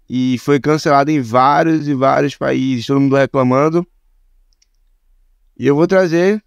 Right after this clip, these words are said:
mais pra frente a notícia aqui pra vocês de quando será a nova, a nova data.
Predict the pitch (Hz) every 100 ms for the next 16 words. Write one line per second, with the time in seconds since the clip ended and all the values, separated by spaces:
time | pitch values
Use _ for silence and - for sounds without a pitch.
0 | _ 139 151 160 160 156 151 165 170 -
1 | 170 151 151 151 151 - 139 143 - -
2 | 143 131 147 156 143 151 139 127 131 131
3 | 127 135 123 - - 131 135 151 123 98
4 | -